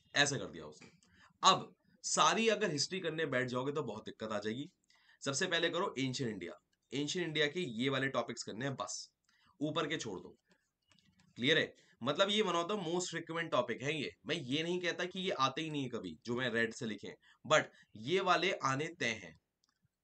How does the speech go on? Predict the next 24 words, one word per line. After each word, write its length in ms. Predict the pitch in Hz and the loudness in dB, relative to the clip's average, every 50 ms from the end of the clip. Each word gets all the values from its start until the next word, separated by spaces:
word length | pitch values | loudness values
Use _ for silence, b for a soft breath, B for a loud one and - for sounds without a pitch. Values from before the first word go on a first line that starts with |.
| _ - 92 | _ -12 -6
ये 160 | 101 143 156 | -2 -2 2
वाले 220 | 147 139 139 147 | 2 2 4 4
आने 220 | 151 143 147 165 170 | 2 2 2 0 -2
तय 140 | 165 143 | -2 0
हैं, 220 | 113 104 - - - _ _ _ _ _ _ _ - | -2 -2 -2 -8 -18 _ _ _ _ _ _ _ -8
क्लियर 260 | 107 117 143 160 156 | -2 0 2 2 2
है? 120 | 131 - - b b b b 104 | 2 -2 -4 b b b b -6
मतलब 380 | 120 127 160 180 180 - - - | -4 0 2 2 2 0 0 0
पांच 280 | 160 160 175 180 180 180 | 2 4 4 4 2 0
में 140 | 170 151 | -2 -2
से 320 | 139 127 135 135 156 190 - _ _ _ _ _ _ - | 0 0 0 0 0 -2 -4 _ _ _ _ _ _ -4
तीन 220 | 170 185 196 190 | -2 -2 -2 -2
क्वेश्चन 380 | - 165 147 - - 151 139 127 | -2 -2 0 0 0 -2 -4 -4
तो 160 | 175 175 151 | -4 -4 -4
इसी 200 | 139 - - 139 | -4 -4 -2 -2
में 100 | 131 117 | -2 -2
से 120 | - 98 | -2 -6
होंगे, 240 | 90 85 90 85 73 - _ _ _ _ _ - | -10 -10 -12 -12 -14 -16 _ _ _ _ _ -4
ये 120 | 113 147 147 | 0 0 2
बात 200 | 135 135 135 - | 4 2 2 0
की 80 | 180 175 | -2 -2
गारंटी 360 | 117 113 107 95 90 90 101 | 0 0 -2 -2 -4 -8 -8
है 60 | 101 | -8
मेरी, 180 | 90 80 78 | -8 -10 -12